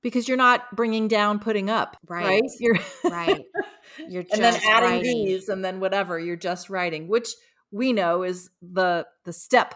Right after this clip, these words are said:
Speaker 1: before standard algorithm, right?
Speaker 2: Right. So it's a great read. If you haven't read it, it's, it's fantastic. Please do read that blog that she wrote. And it's, it's good to think about, right? Is that when we want to be more clear,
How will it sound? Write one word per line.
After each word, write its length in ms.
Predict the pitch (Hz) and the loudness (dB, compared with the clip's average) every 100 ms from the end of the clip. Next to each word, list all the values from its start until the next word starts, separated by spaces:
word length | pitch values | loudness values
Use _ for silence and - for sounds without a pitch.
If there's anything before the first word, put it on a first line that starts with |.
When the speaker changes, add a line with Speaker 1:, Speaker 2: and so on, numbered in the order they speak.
| - | -6
Speaker 1:
before 520 | 202 202 180 170 180 | -6 -4 -6 -6 -8
standard 400 | - 175 160 160 | -10 -10 -8 -8
algorithm, 640 | 107 151 143 139 120 170 _ _ | -6 -6 -8 -16 -16 -18 _ _
right? 260 | 165 165 185 | -8 -8 -8
Speaker 2:
Right. 260 | 165 139 - _ | -10 -12 -18 _
So 220 | 233 214 | -2 0
it's 220 | 233 240 | 0 -2
a 60 | 247 | -4
great 420 | 214 214 214 - | -2 0 0 -2
read. 340 | 190 190 185 180 | -4 -2 -2 -4
If 180 | 180 202 | -12 -8
you 100 | 202 | -8
haven't 440 | - 214 196 196 | -2 -2 -2 -8
read 220 | 170 170 170 | -6 -6 -4
it, 260 | 165 160 _ _ - | -4 -6 _ _ -10
it's, 300 | 185 - - - | -8 -8 -14 -10
it's 320 | 175 - - - | -10 -10 -16 -10
fantastic. 680 | 185 175 180 165 - 156 _ | -10 -6 -6 -6 -8 -14 _
Please 280 | 226 208 | -12 -12
do 180 | 180 175 | -10 -10
read 200 | 170 165 | -10 -10
that 260 | 165 156 151 _ _ | -6 -6 -8 _ _
blog 400 | 170 175 156 165 | -12 -6 -6 -6
that 100 | 165 | -12
she 200 | - 160 | -12 -10
wrote. 340 | 156 143 143 - _ _ _ _ | -8 -6 -8 -12 _ _ _ _
And 140 | 196 214 | -8 -8
it's, 160 | 208 | -8
it's 240 | - 226 - | -6 -6 -2
good 220 | 254 240 | -2 -2
to 100 | 240 | -4
think 240 | 247 240 | -4 -6
about, 320 | 220 170 143 - | -6 -6 -6 -6
right? 240 | 175 175 127 | -8 -6 -8
Is 200 | 170 170 | -10 -6
that 260 | 170 160 _ _ _ _ _ _ | -6 -6 _ _ _ _ _ _
when 220 | 185 185 | -4 -4
we 120 | 190 | -4
want 500 | 180 175 185 180 190 - | -6 -4 0 0 -2 -8
to 120 | 208 | -8
be 180 | 190 185 | -8 -6
more 280 | 180 170 | -4 -6
clear, 800 | 165 - 214 214 220 233 254 262 | -8 -12 -6 -4 0 0 -2 -8